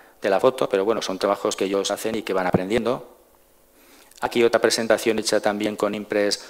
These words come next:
sobre, eh, el equipamiento que el alumnado considera necesario para hacer el camino, etcétera. Infografías en flash de Consumer Eroski, que son bastante interesantes.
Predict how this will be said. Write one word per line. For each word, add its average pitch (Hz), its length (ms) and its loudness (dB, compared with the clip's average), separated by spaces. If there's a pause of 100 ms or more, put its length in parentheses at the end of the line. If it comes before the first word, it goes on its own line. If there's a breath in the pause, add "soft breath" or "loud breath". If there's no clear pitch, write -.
(100)
sobre, 104 720 -2 (180)
eh, 101 420 -2
el 107 140 2
equipamiento 110 540 0
que 110 80 2
el 104 40 6
alumnado 107 320 2
considera 104 400 0
necesario 101 400 -2
para 98 160 0
hacer 98 160 -4
el 98 60 -4
camino, 127 480 -4
etcétera. 127 800 -2
Infografías 113 800 4
en 107 140 -4
flash 107 380 6 (280 loud breath)
de 104 180 0
Consumer 104 400 0
Eroski, 113 400 0
que 107 160 -4
son 101 280 0
bastante 95 720 -2
interesantes. 95 840 0